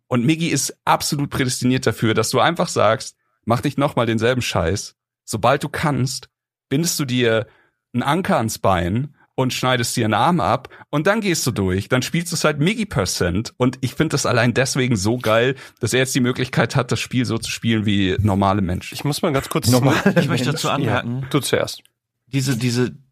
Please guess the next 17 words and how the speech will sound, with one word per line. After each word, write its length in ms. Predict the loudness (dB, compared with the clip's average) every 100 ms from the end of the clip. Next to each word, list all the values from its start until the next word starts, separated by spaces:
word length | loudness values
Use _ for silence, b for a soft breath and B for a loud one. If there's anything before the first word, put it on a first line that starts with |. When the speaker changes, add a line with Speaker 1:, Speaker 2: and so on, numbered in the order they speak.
| _
Speaker 4:
diese 260 | -6 0
Anekdote, 460 | 2 2 2 4 4
die 80 | 2
du 80 | 0
erzählt 440 | -2 -2 -4 -2
hast, 360 | -2 -4 -8 -16 _ B B B -20 -8
äh, 380 | -2 0 0 0
mit 320 | -2 -2 -2
Michi 420 | 0 0 2 0 0
und 140 | 0
Returnal, 680 | -4 0 2 4 2 -2 -10 _
hab 180 | -4 -2
ich 200 | -2 0
mit 400 | -2 -2 -12 -12
Gregor 380 | 0 2 4 4
und 100 | 4
Saros 600 | 2 2 4 0 -2 -12